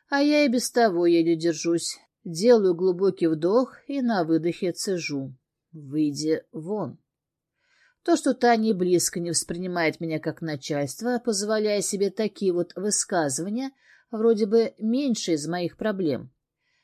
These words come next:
По крайней мере, так казалось. Но теперь не уверена, потому что эта сучка, конечно же, не подчиняется, не выходит, только и зевает демонстративно. А мне что, придется вызывать охрану?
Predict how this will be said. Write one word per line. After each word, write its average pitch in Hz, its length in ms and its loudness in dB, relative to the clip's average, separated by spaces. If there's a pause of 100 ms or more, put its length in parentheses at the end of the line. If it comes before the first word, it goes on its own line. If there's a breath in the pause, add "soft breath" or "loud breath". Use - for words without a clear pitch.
(120)
По 269 140 -2
крайней 214 360 0
мере, 208 260 2
так 190 220 -4
казалось. 151 760 -4 (320)
Но 180 160 -2
теперь 165 400 0
не 190 120 -6
уверена, 214 600 -2 (460)
потому 233 400 2
что 254 160 2
эта 233 180 4
сучка, 185 480 -2
конечно 214 560 0
же, 214 220 -2
не 220 160 0
подчиняется, 240 1040 -2 (400)
не 294 200 -2
выходит, 247 680 0 (720)
только 285 420 2
и 262 220 0
зевает 226 720 2
демонстративно. 156 1040 -4 (540)
А 175 60 -10
мне 180 180 -6
что, 156 320 -2
придется 165 540 -2
вызывать 156 420 -2
охрану? 202 560 -4